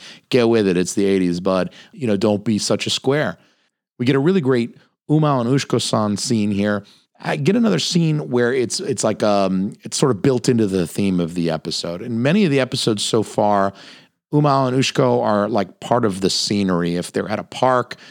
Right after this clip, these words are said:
there they are on a bench. Uh, when our, when our characters are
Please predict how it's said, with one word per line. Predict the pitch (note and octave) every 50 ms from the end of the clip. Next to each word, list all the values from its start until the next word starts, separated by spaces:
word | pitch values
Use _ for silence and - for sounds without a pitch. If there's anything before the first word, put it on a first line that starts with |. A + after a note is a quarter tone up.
| - - _ -
there | A2 G#2 G2+ B2+ B2 B2 B2 A#2
they | A2+ G#2+ G#2+
are | G#2 G2+ F#2+ F#2
on | F#2+ F#2
a | E2+
bench. | D#2 - F2+ E2+ E2+ E2+ E2 - - - - _ _ -
Uh, | G2 F#2+ G2 G2
when | G2 G2 F#2+
our, | G2 G2 - -
when | E3+ C3 G#2+ G2
our | G2+
characters | - - - A2+ G#2+ G#2 - - G#2 G2 F#2
are | G2 G2+ G2 G2